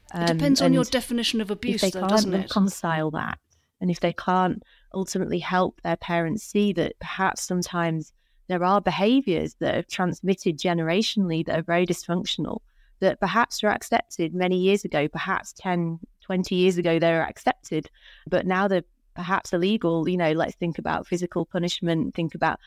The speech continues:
Speaker 2: shaming, ostracising, emotional abuse. All of these things are now illegal in many Western countries, but where they're still passed down as parenting techniques. People need to understand the psychological impact of those on a human. And, you know, for many, it's not very good.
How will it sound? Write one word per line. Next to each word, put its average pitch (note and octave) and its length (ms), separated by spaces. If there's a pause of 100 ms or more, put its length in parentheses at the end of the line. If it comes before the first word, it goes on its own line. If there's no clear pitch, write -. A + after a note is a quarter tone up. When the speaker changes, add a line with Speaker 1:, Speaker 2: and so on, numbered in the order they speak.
(100)
Speaker 2:
shaming, F#3+ 640
ostracising, E3+ 840
emotional E3+ 500
abuse. E3 480 (440)
All G#3 140
of A3+ 120
these G3+ 200
things F#3 240
are F#3+ 60
now F3 180
illegal F3 440
in D#3+ 120
many E3+ 240
Western E3 400
countries, - 720
but F3+ 200 (340)
where F#3 160
they're F#3+ 160
still G3+ 280
passed G3+ 320
down F#3+ 280
as G3+ 80
parenting G3+ 580
techniques. - 560 (240)
People G3 320
need F#3 220
to E3+ 240 (340)
understand F#3 500
the F3 40
psychological F3+ 760
impact F#3+ 540
of D#3 100
those D#3 280
on D3+ 100
a - 20
human. D3+ 480 (380)
And, E3 360 (100)
you F#3+ 100
know, E3+ 160
for E3 160
many, F3+ 320
it's - 100
not F3+ 180
very E3 160
good. A3 300